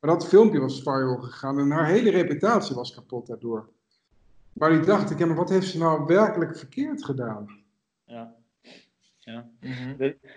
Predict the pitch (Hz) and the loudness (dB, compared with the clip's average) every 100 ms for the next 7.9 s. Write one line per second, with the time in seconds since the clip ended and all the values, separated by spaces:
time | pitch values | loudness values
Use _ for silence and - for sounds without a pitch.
0 | 135 123 139 127 - 165 - 147 135 160 | -12 -8 -10 -10 -14 -8 -2 0 0 -4
1 | 143 139 131 127 123 120 123 123 123 123 | -2 -4 -2 -4 -4 -4 -4 -4 -2 -4
2 | 120 117 131 135 123 117 117 113 123 120 | -4 -4 -4 -2 -2 -4 -4 -4 -2 -4
3 | 110 - 113 123 131 113 - 110 110 139 | -8 -4 2 2 0 -6 -8 -6 -6 -6
4 | 117 - - - 127 120 117 120 117 113 | -8 -10 -8 -8 -6 -6 -2 -2 0 -2
5 | 117 104 110 135 - 151 147 135 127 123 | -2 0 2 2 -2 -6 -4 -4 -2 -4
6 | 117 113 117 117 - 110 - 123 - 107 | -2 -2 -4 -6 -2 0 0 -4 -6 -6
7 | 104 - 104 104 123 139 110 - | -8 -8 -4 0 2 2 -2 -6